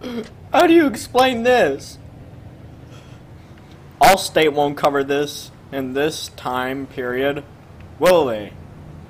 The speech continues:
I hate Allstate. Yeah. It's okay, guys. I switched over to, uh, uh, State Farm.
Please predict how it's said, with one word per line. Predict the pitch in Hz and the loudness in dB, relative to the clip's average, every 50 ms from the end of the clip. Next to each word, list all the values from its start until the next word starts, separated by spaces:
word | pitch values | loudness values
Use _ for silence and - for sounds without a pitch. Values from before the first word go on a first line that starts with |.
| - - - | -18 -6 -4
I | 131 135 | -2 0
hate | 123 190 196 196 196 - | 2 4 4 4 4 6
Allstate. | 147 165 156 151 151 - - 165 160 143 123 107 - - - - - - - - - - - - | 6 6 6 6 4 0 0 2 2 2 2 0 -4 -10 -20 -20 -20 -20 -20 -20 -20 -18 -12 -4
Yeah. | 170 175 190 202 190 165 143 135 131 - - - - - - - - - - - - - - - - - - - - | 0 2 4 6 6 6 4 2 -2 -6 -12 -18 -20 -20 -20 -20 -20 -20 -20 -20 -20 -20 -20 -20 -20 -20 -20 -18 -12
It's | 127 - | -8 -6
okay, | 143 139 - 160 156 | -4 -2 0 0 0
guys. | 131 120 107 95 90 - - - - - - - - | 0 0 -2 -4 -6 -12 -18 -20 -20 -20 -20 -20 -12
I | - 113 117 117 113 | -8 -8 -6 -6 -8
switched | 113 - - - - 127 123 120 - - - | -12 -16 -16 -14 -10 -8 -8 -8 -8 -8 -8
over | 120 120 113 113 117 117 117 113 113 110 - - - - - - - - | -8 -8 -8 -6 -6 -6 -6 -6 -8 -12 -14 -20 -20 -20 -20 -20 -20 -20
to, | - 120 113 117 113 110 107 107 101 - - - - - - - - - | -14 -12 -10 -8 -8 -8 -10 -10 -12 -14 -18 -20 -20 -20 -20 -20 -18 -14
uh, | 104 107 - 110 107 104 - - - - - - - - - - - - - - - - - - - - - - - - - - - - - - - - - - - - - - - - - - - - - - - - - - - - - - - | -10 -8 -6 -6 -8 -8 -12 -16 -20 -20 -20 -20 -20 -20 -20 -20 -20 -20 -20 -20 -20 -20 -20 -20 -20 -20 -20 -20 -20 -20 -20 -20 -20 -20 -20 -20 -20 -20 -20 -20 -20 -20 -20 -20 -20 -20 -20 -20 -20 -20 -20 -20 -20 -20 -20 -20 -20 -20 -20 -20 -14
uh, | 98 107 110 110 95 | -10 -8 -8 -8 -8
State | 95 - - 123 120 113 | -10 -12 -10 -10 -10 -10
Farm. | - - 104 104 104 101 98 | -8 -6 -6 -4 -4 -6 -8